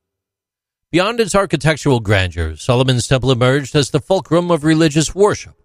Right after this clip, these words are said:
cultural identity, and national unity for the Kingdom of Israel at the time. Its consecration marked an unparalleled occasion, a culmination of lavish ceremonies, sacrifices,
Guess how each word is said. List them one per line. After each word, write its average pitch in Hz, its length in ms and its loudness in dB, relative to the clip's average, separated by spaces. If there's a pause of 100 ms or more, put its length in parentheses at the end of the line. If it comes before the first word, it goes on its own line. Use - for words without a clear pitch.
(440)
cultural 190 400 0
identity, 156 640 -2 (320)
and 107 100 -2
national 131 380 2
unity 104 540 0
for 135 160 -2
the 117 80 -2
Kingdom 113 400 -2
of 104 120 -4
Israel 92 480 0
at 80 120 -2
the 92 80 -4
time. 82 300 -2 (1080)
Its - 100 -12
consecration 165 640 0
marked 147 260 0
an 135 120 0
unparalleled 139 640 0
occasion, 110 640 -2 (340)
a 85 80 -20
culmination 98 640 0
of 101 100 -2
lavish 107 420 -2 (220)
ceremonies, 139 720 -2
sacrifices, 123 840 -4